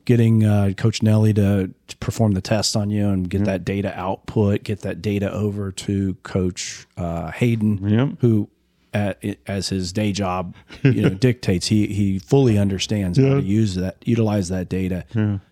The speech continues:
Speaker 1: to help, uh, help develop your plan. So,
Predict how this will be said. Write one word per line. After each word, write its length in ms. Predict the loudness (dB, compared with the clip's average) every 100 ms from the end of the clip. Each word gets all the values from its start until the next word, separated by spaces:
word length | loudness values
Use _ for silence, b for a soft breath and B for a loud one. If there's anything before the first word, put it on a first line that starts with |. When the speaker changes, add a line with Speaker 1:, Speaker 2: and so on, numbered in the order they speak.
| -8
Speaker 1:
to 100 | -4
help, 360 | -2 -2 -6 -4
uh, 400 | -2 -2 -4 -8 _ _
help 180 | -8 -6
develop 340 | -4 -4 -4
your 80 | -6
plan. 480 | -6 -4 -2 -4 -6
So, 420 | -2 0 0 -2